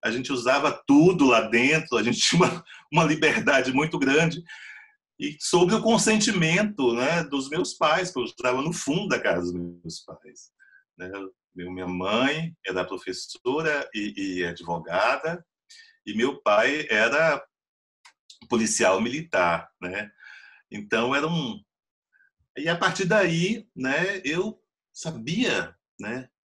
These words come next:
eu fiquei, assim, completamente obcecado pela arte, né? E eram pouquíssimas informações, era um mundo bem diferente de hoje, né? Porque, então, além desses fascículos, eram os verbetes da enciclopédia Barça, né, que minha mãe tinha.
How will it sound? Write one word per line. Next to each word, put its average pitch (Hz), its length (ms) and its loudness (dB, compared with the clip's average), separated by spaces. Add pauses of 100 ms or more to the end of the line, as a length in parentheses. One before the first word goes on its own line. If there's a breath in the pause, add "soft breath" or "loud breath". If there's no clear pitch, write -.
(280)
eu 131 80 0
fiquei, 165 380 -2
assim, 160 260 -4
completamente 160 1040 -4
obcecado 160 760 -2
pela 87 180 -2
arte, 80 460 -10 (220)
né? 101 300 -14 (720 loud breath)
E 139 400 -4
eram 151 180 -4
pouquíssimas 208 640 0
informações, 131 800 0
era 170 120 2
um 180 60 0
mundo 175 220 0
bem 190 120 2
diferente 190 340 -4
de 202 100 -6
hoje, 165 380 2
né? 117 200 -4
Porque, 143 500 -10 (800 loud breath)
então, 147 420 -4 (100)
além 143 320 2
desses 190 280 -2
fascículos, 180 600 0
eram 175 140 4
os 160 120 0
verbetes 156 680 2
da 127 140 2
enciclopédia 110 680 0
Barça, 98 500 -4
né, 110 240 -12
que 113 100 -14
minha 95 160 -8
mãe 98 200 -8
tinha. 104 480 -8